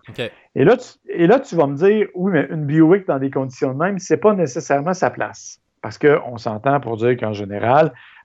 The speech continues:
Speaker 2: les anciennes Buick, c'était pas nécessairement leur dynamisme de conduite qui était leur grande qualité. Il faut oublier ce que l'on sait à propos de Buick. Ok ? Je pense que ça, c'est la première chose.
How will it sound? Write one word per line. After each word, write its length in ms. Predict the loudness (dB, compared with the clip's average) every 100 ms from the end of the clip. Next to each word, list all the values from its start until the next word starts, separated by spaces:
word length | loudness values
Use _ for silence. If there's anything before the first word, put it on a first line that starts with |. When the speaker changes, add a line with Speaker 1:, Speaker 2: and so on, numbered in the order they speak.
| -2
Speaker 2:
les 160 | 0
anciennes 280 | 0 0 -2
Buick, 360 | -2 0 -2 -4
c'était 180 | -6
pas 140 | -2 -2
nécessairement 520 | -2 -4 0 0 2
leur 160 | 2 0
dynamisme 400 | 0 0 0 0
de 100 | -2
conduite 420 | -2 -2 0 -2 -4 _ _ _ _ -6
qui 120 | -4
était 380 | 0 0 0 -4 -20 -20 -6
leur 220 | 0 0
grande 320 | 0 -2 -2 -2
qualité. 420 | -6 -6 -12 -20 _ _ _ _ _ -8
Il 80 |
faut 420 | -4 2 2 2 -6 -4
oublier 580 | -2 0 0 0 -2 -4
ce 160 | -2
que 160 | 2 4
l'on 220 | 4 2
sait 360 | -6 -4 -2 -4 -8
à 80 |
propos 300 | -6 -4 -2
de 60 | -2
Buick. 300 | 0 -2 -4 -10 _ _ _
Ok ? 260 | -14 -8 -8
Je 80 | -4
pense 220 | 0 2
que 80 | 2
ça, 160 | 0 0
c'est 160 | 2
la 100 | 2
première 400 | 2 0 0 -2
chose. 320 | -6 -12 -12